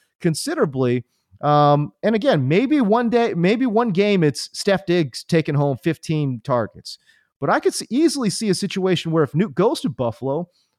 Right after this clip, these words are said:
there'll be games where he sees twelve to fifteen targets too, because that's just what the coverage is dictating at that point. It's, it really becomes a pick your poison type of situation. I would love to see him go to Buffalo. Um, look,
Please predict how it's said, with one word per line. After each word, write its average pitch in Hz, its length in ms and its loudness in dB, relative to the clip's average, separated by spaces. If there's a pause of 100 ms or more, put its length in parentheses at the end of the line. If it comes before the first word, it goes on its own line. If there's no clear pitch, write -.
there'll 170 200 0
be 339 120 -2
games 233 280 -2
where 285 140 2
he 285 160 6
sees 165 420 -2
twelve 175 280 2
to 135 80 -10
fifteen 180 340 -4
targets 185 420 -4
too, 320 160 -4
because 190 380 -2 (320)
that's 180 320 0
just 202 220 0
what 175 100 -2
the 151 60 -10
coverage 143 560 0 (240)
is 135 180 -2
dictating 131 540 -2
at 127 160 -8
that 117 200 -6
point. 180 220 -2
It's, 135 300 -4
it 170 200 -2
really 214 280 0
becomes 143 400 -4
a 123 40 -2
pick 180 200 -6
your 131 80 -4
poison 151 400 -4
type 131 200 -6
of 104 80 -12
situation. 131 500 -6 (420)
I 269 160 2
would 285 180 0
love 190 240 2
to 156 100 -2
see 160 220 -4
him 139 160 0
go 135 180 0
to 123 80 0
Buffalo. 113 720 -2 (480)
Um, 139 520 2 (760)
look, - 260 0